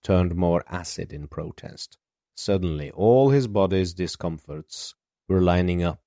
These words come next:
in a chorus. He wanted a shower, a shave, mouthwash, and for the sun to come up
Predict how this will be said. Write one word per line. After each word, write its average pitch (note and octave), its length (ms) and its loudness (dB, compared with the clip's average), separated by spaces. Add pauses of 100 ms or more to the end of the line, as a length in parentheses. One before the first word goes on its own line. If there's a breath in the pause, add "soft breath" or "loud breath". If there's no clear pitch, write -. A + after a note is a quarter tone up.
(140)
in D#2+ 140 -10
a D#2+ 80 -8
chorus. - 600 -8 (680)
He - 80 -8
wanted D2+ 320 -6
a F2+ 40 -6
shower, E2 640 4 (180)
a - 60 -16
shave, F2 640 2
mouthwash, G2 680 -4 (680)
and - 80 -20
for - 100 -12
the D#2 120 -12
sun G2 480 0
to - 100 -18
come G2+ 400 -4
up - 240 0